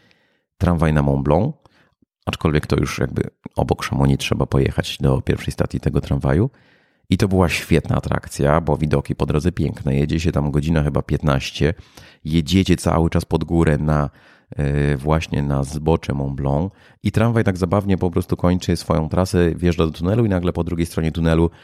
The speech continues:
zatrzymuje się, jest koniec torów, koniec trasy, on stoi tak pod górę, jakby po prostu, no, nie wiem, jakby tam, e, zapomnieli dobudować resztę i zapomnieli dobudować dworca, po prostu stoi,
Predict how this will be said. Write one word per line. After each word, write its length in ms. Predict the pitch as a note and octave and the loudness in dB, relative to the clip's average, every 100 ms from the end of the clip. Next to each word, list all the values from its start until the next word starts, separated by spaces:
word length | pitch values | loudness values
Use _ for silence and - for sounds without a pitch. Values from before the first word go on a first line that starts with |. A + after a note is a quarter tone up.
| - - | -18 -6
zatrzymuje 580 | E2+ - - F2 F#2 | -4 -2 0 2 2
się, 140 | F2+ D2+ | 2 -2
jest 140 | D#2 | -4
koniec 320 | - E2+ E2+ | 0 0 0
torów, 280 | - E2+ E2+ | 0 0 0
koniec 280 | - D#2 D2 | 0 -2 -2
trasy, 420 | - D#2+ - D#2+ | -2 -2 0 0
on 60 | D#2 | 0
stoi 300 | - D#2+ D#2 | 0 -2 0
tak 160 | D#2 | -4
pod 160 | - D#2 | -4 -4
górę, 240 | D#2 D#2+ | 0 2
jakby 280 | D#2 D#2 D2+ | 2 2 -2
po 140 | - D2+ | -2 -2
prostu, 440 | D#2+ - - D#2 - - _ _ | -2 -2 -2 -2 -4 -20 _ _
no, 100 | D#2+ | 0
nie 140 | E2+ D2+ | 2 2
wiem, 140 | C#2+ | 2
jakby 240 | D2 D2 D2+ | 0 0 -2
tam, 480 | D2 C#2+ D2 D2 D2 | 0 0 -2 -4 -2
e, 600 | D2+ - - - - C#2+ | -2 -2 -4 -8 -6 -2
zapomnieli 480 | D#2 - D#2+ D#2+ D#2+ | -2 0 0 2 2
dobudować 640 | D#2 E2+ D#2+ D2+ E2 - | 2 0 0 -2 -4 -6
resztę 480 | F#2 - E2 D#2+ - | -6 -2 0 0 0
i 40 | D#2+ | 0
zapomnieli 420 | D#2+ E2 D#2 D#2+ | 0 0 0 0
dobudować 440 | E2+ F2+ F#2 A#2+ | 0 0 2 0
dworca, 320 | D#3 D3 - | 2 2 2
po 100 | G2+ | -2
prostu 260 | A3 C4 - | -2 -2 -4
stoi, 340 | - E2 E2+ | -2 0 0